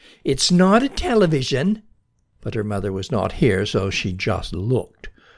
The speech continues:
She pulled open the vegetable tray to see if there were any blueberries. She reached in and pushed aside some very brown, slimy-looking lettuce in a plastic bag.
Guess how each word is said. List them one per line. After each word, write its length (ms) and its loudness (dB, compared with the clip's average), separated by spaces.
She 180 -2
pulled 400 6
open 400 4
the 60 0
vegetable 680 -4
tray 440 -4
to 80 -8
see 240 -4
if 140 -6
there 140 0
were 160 -4
any 220 -4
blueberries. 840 -4
She 160 -4
reached 360 -2
in 260 -6
and 340 -4
pushed 320 -2
aside 540 -6
some 340 -4
very 360 -2
brown, 680 -2
slimy-looking 1040 -2
lettuce 460 -2
in 100 -2
a 60 -6
plastic 480 -6
bag. 360 -6